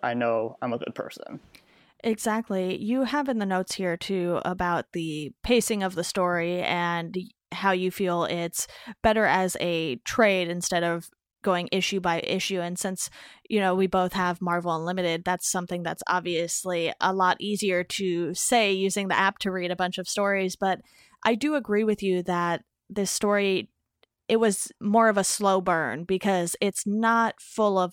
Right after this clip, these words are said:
Speaker 2: action in every issue. In fact, you know, in issue one, you don't really have any action until Tony takes the suit and flies off, which, you know, by my definition, isn't, <laughs> isn't too exciting of an action scene. So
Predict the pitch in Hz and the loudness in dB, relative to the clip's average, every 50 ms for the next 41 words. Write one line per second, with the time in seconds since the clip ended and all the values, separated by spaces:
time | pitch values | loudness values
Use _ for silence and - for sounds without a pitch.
0 | - - 180 180 185 - - - 185 160 160 147 131 180 175 - _ - - - | -2 -2 -2 -2 -2 -2 -4 -4 -4 -4 -4 -4 -6 -8 -10 -12 _ -20 -20 -20
1 | _ _ _ _ - 220 214 208 - 196 190 185 190 185 - 180 202 185 - - | _ _ _ _ 0 2 2 4 4 4 2 2 0 0 2 2 0 0 0 0
2 | 196 170 117 160 190 185 - 220 202 190 185 - - 208 202 190 185 180 180 180 | 0 0 0 0 -2 0 2 2 2 2 0 0 -2 -2 0 2 2 2 2 0
3 | 175 - - 202 - - 202 190 185 185 208 226 202 185 185 190 190 208 233 220 | 0 0 0 0 0 0 -2 -2 0 2 2 2 2 2 0 -2 -2 -2 -2 0
4 | 277 294 320 - 196 190 240 262 214 190 190 190 202 202 180 180 180 185 175 175 | 2 0 0 0 2 2 2 2 2 0 0 2 2 2 2 2 0 0 0 0
5 | 190 214 - - - 170 151 147 151 185 - 196 185 175 - _ _ _ - - | 0 0 -2 -4 -6 -6 -4 -4 -4 -2 0 0 0 -2 -4 _ _ _ -8 -4
6 | 214 214 202 190 190 - 196 185 - - - - - - 220 208 196 - - - | -2 0 0 0 -2 -2 -2 -2 -2 -4 -6 -6 -4 -2 0 0 0 -2 -2 -4
7 | 180 175 170 165 165 175 - - 214 196 180 170 175 185 202 202 180 156 170 - | -4 -2 -2 -4 -4 -6 -6 -2 0 2 2 2 4 4 4 4 4 2 0 -2
8 | 190 180 175 - - - - - - - - - _ _ _ _ _ _ - - | -2 -2 -2 -2 -4 -8 -8 -10 -18 -20 -20 -20 _ _ _ _ _ _ -12 -4
9 | - 202 202 185 151 78 - - - - 180 170 170 170 - _ 185 185 202 247 | -2 2 2 4 2 2 0 0 2 2 2 2 2 -2 -6 _ 2 4 4 6
10 | 226 196 160 - - 113 113 - - - 127 123 143 196 - 185 92 - - 254 | 6 4 2 0 0 0 -2 0 0 -2 0 0 0 0 0 0 0 2 4 4
11 | 269 254 285 269 262 285 240 254 240 226 247 214 214 - - - 269 247 226 208 | 6 6 6 6 6 6 6 6 4 4 2 0 0 -2 -2 0 0 0 0 -2
12 | 196 - - - - - 247 - 226 214 - - - 233 226 214 190 180 147 151 | -4 -6 -10 -14 -14 -12 -2 2 2 2 2 4 4 4 4 4 4 2 2 0
13 | 180 - - 196 196 190 185 185 185 185 185 185 - - - _ _ _ _ _ | 0 0 4 4 6 6 4 4 2 0 -2 -6 -8 -12 -14 _ _ _ _ _
14 | _ _ _ _ _ - - 233 214 220 208 196 - - 190 190 - - 190 151 | _ _ _ _ _ 0 0 2 4 4 2 2 0 -2 -2 -2 -2 -4 -4 -4
15 | 165 175 170 185 - - 226 208 196 196 190 190 190 | -4 -4 -6 -6 -2 0 0 2 2 2 2 0 -2